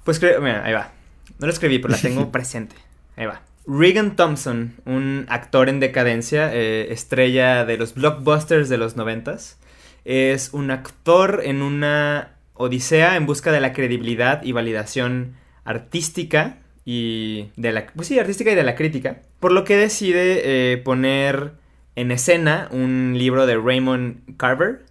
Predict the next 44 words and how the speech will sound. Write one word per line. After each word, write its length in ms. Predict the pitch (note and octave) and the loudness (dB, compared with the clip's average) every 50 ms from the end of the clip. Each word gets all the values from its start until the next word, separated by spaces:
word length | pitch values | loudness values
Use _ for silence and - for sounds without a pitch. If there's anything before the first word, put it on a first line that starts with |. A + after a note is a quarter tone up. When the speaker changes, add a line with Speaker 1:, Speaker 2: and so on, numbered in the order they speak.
| _ _ | _ _
Speaker 1:
What 220 | A#2 B2+ B2+ B2 | -2 0 0 0
We 100 | B2+ C3 C3 | 0 0 0
Really 200 | C#3+ D3+ D#3+ D#3 | 0 0 0 0
Talk 180 | D#3+ D#3+ D3+ D#3+ D#3+ | 0 -2 0 0 -2
About 340 | C#3+ C#3+ D3 C#3+ C#3+ C#3 | 0 2 2 2 2 0
When 140 | C#3 C3 B2 | -2 -4 -4
We 80 | A#2 A2+ | -4 -2
Talk 180 | - B2 B2 | -4 -4 -2
About 240 | C3+ A#2+ A#2 A2+ G#2+ | -2 -2 -2 -2 -4
Love. 300 | A2+ A2 A#2 C#3+ F#3 - - - _ _ _ _ _ | -4 -4 -4 -4 -6 -8 -14 -20 _ _ _ _ _
Y 460 | D3+ E3 F3+ F3+ F#3+ F#3+ F#3+ F#3+ E3 C#3 | -2 0 2 2 2 2 2 2 4 2
este 240 | D#3+ D#3+ E3 F#3 | 2 2 0 -2
proceso 540 | - E3 E3+ F3 - F3 D#3+ D#3+ F3 E3+ D#3+ | 0 0 -2 2 2 0 2 2 0 0 0
que 260 | - D3 C3 C3 C3 | 2 4 4 6 6
es 160 | C3 C3 C3 - | 4 2 -2 -6
como 320 | - C#3 C3+ B2+ A#2+ A#2 | -6 -4 -4 -2 -2 -2
de, 300 | A2 A2 A2 A2 G#2+ G2+ - | -2 -2 -2 -4 -6 -6 -4
es 100 | - G3+ | -4 -2
un 40 | A3+ | 4
pro-, 140 | A3+ A#3 F3+ | 4 4 4
es 100 | F3+ - | 6 2
un 120 | B3 A#3+ | 0 0
pro-, 100 | - - | 0 0
es 120 | - F3 G3+ | -2 -2 -2
un 60 | G3+ | 0
proye-, 280 | G#3+ G3 E3+ E3 - - | 2 2 2 2 0 -4
este 180 | - - - | -4 -4 -2
proyecto, 460 | D#3+ D#3+ D#3 C#3 C#3 C3+ C3+ - B2 B2 | 0 2 2 2 2 0 -2 -4 -6 -6
perdón, 260 | A#2+ A2+ A2 G#2+ A#2 | -6 -6 -6 -6 -6
este 140 | B2 - D#3+ | -8 -8 -2
proyecto 340 | F3+ E3+ D#3+ D#3 D#3 F3+ | 0 0 0 0 0 0
de 180 | D#3+ C#3 C3 - - | 0 0 0 0 0
ego 480 | C#3 C#3+ D3 A#2+ A#2+ A#2+ - - - - _ _ - - - _ _ | -2 -2 0 -2 -4 -4 -4 -8 -14 -20 _ _ -20 -20 -20 _ _
se 180 | - - C#3 C3 | -8 -8 -8 -4
convierte 920 | - C3 B2+ B2 C3 C3+ C3+ C3 B2+ - D3+ D3 D3+ D3+ - C3 C3 B2+ | -2 -2 0 2 2 2 2 0 2 2 4 4 4 4 2 2 0 0
en 260 | B2 B2 B2 B2 B2+ B2+ | 0 0 0 0 0 0
una 240 | C3+ C#3+ D3+ D#3 | 0 0 -2 -2
plataforma 960 | D#3 C#3+ B2+ B2+ B2+ B2 A2+ - - D#3 D#3 D#3+ D#3 D3+ C#3+ C#3+ E3 A#3+ C4 - - - _ _ _ _ | 0 0 0 2 0 -2 -4 -2 0 0 2 2 2 0 0 -2 -2 -4 -8 -14 -20 -20 _ _ _ _
para 240 | _ C3 B2+ B2+ C3 | _ 0 2 2 2
una 220 | C3+ C#3 D3 D3+ D3+ | 2 0 -2 -2 -2
constante 500 | C#3 C3 B2+ B2+ C#3+ C3+ C3+ C#3 C#3+ C3+ | -4 -4 -2 -2 -2 -2 -2 -2 -2 -2
lucha 460 | C3 C#3 C#3 C#3 - - D3+ C#3+ - | -2 -2 -4 -4 -4 -4 -2 -2 -2
entre 760 | B2+ A#2+ A#2+ A#2+ - B2 A#2 A#2 A#2 A#2 A2+ A2+ G#2 - - | -4 -4 -4 -6 -4 -2 0 2 2 2 2 0 -4 -8 -12
su, 760 | - - - B2 A#2+ A#2 A#2 A#2 A2+ A2 A2 A2+ G#2+ - - | -14 -8 -6 -6 -4 -4 -4 -4 -4 -4 -6 -6 -8 -10 -14